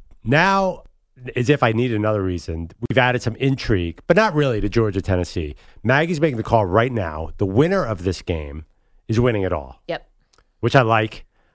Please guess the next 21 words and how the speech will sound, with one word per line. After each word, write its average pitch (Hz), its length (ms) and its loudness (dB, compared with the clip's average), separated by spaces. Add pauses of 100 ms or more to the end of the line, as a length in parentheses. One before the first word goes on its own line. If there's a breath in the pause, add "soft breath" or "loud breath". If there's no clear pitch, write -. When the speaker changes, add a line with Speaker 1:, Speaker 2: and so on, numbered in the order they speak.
(520)
Speaker 1:
I 151 160 6
Speaker 2:
And 185 80 2
Speaker 1:
think 190 100 6
Speaker 2:
I'll 247 120 -2
give 285 200 -2
you 320 140 -4
the 285 100 -2
field. 202 320 -6
You 196 140 -8
can 247 100 0
have 233 140 0
everyone 233 420 -2
else. 160 220 -4
I'll 170 80 -2
take 160 100 0
Speaker 1:
including 226 380 4
the 165 80 2
loser 190 380 2
of 101 40 -2
the 87 100 -2
game. 76 260 -8